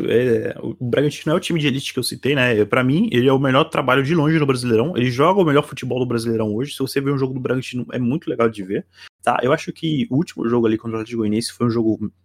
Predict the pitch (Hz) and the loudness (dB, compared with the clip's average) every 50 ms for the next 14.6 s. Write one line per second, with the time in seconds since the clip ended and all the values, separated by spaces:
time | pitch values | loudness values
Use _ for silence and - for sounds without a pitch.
0 | _ _ _ _ _ - - 120 135 123 113 117 120 131 120 107 110 104 101 107 | _ _ _ _ _ -4 0 0 2 4 4 2 2 2 0 -4 -4 -6 -6 -4
1 | 98 - 104 110 104 - - 135 135 127 120 123 120 123 - - 117 - 135 131 | -4 -2 -2 -2 -2 -2 -6 -6 -6 -4 -4 -2 -4 -4 -6 -6 -4 -2 0 0
2 | 120 123 127 131 120 104 104 107 98 92 _ - - 104 - 101 101 123 - _ | 0 0 -2 -4 -6 -2 -2 -2 -2 -2 _ -16 -16 -12 -10 -8 -8 -10 -12 _
3 | - - - - - - - _ - 117 120 120 117 117 127 127 131 135 - - | -20 -20 -20 -20 -20 -20 -20 _ -4 0 0 2 4 4 4 4 4 2 0 -2
4 | 117 117 113 110 - - - 120 120 127 123 113 110 104 - _ - 120 110 - | 0 0 0 0 -2 -2 -2 0 4 4 4 4 4 0 -4 _ -14 -12 -10 -8
5 | - 117 113 107 - - - - - - 123 123 - - - - 135 147 175 175 | -4 -2 -2 -2 -4 -10 -20 -20 -12 -6 -6 -6 -6 -6 -4 0 0 2 4 2
6 | 143 113 123 123 131 120 117 110 113 110 107 107 107 107 104 104 104 104 104 101 | 2 4 2 2 2 2 0 0 0 -4 -2 -2 -2 -2 -2 -4 -6 -6 -6 -8
7 | 107 104 107 110 107 120 113 120 120 - - 104 107 - - - 104 101 113 160 | -8 -6 -6 -4 -2 -2 0 -2 -2 -2 -2 -2 -2 -2 -2 -2 -4 -4 -4 -6
8 | - _ - 107 98 - - 107 - - 110 113 131 131 104 98 104 101 101 98 | -8 _ -10 -10 -10 -10 -12 -10 -4 0 2 2 2 2 0 2 0 0 -2 -2
9 | _ - 113 110 - 117 110 - - 127 143 - - - - - - 110 - - | _ -10 -10 -4 -2 -2 -2 0 -2 -2 -2 -4 -8 -14 -12 -8 -8 -8 -8 -8
10 | _ _ - - - - - - - _ _ _ - - 151 151 143 131 - - | _ _ -20 -20 -20 -20 -20 -20 -20 _ _ _ 2 4 4 4 4 0 0 0
11 | 147 202 202 - - 147 135 131 - - 131 120 110 107 101 101 110 147 190 - | 0 0 0 0 0 0 0 0 0 0 0 0 0 0 0 2 2 2 2 0
12 | - - - 101 104 110 110 - 104 113 131 123 113 110 107 107 - - - - | -8 -8 -4 -4 -2 -2 0 0 0 2 2 4 4 4 4 2 0 -10 -12 -12
13 | - 127 117 - - - - - - - - 110 104 107 - 110 101 - - 123 | -12 -10 -8 -8 -8 -8 -8 -14 -14 -6 -6 -6 -6 -6 -6 -6 -6 -6 -6 -8
14 | 120 - - 113 - 113 - - 120 127 151 185 | -8 -8 -8 -8 -8 -6 -4 -2 -2 -2 -2 -4